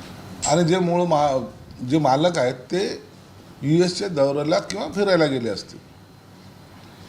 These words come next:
त्यानंतर जे आरोप-, आरोपी होते त्यांना पकडण्याचा जेव्हा प्रयत्न पोलिसांनी केला,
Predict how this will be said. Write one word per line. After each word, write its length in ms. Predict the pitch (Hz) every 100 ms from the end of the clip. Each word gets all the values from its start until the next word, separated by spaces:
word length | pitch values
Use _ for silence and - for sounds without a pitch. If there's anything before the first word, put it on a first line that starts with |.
| - - - 170
त्यानंतर 520 | 165 208 202 175 233
जे 120 | 214
आरोप-, 560 | 220 - 180 175 214 -
आरोपी 340 | 139 165 170
होते 280 | 202 147 196
त्यांना 220 | 170 185
पकडण्याचा 520 | 180 165 147 170 185 185
जेव्हा 240 | 175 180
प्रयत्न 440 | 175 156 156 160
पोलिसांनी 440 | 175 147 135 147 139
केला, 300 | 127 110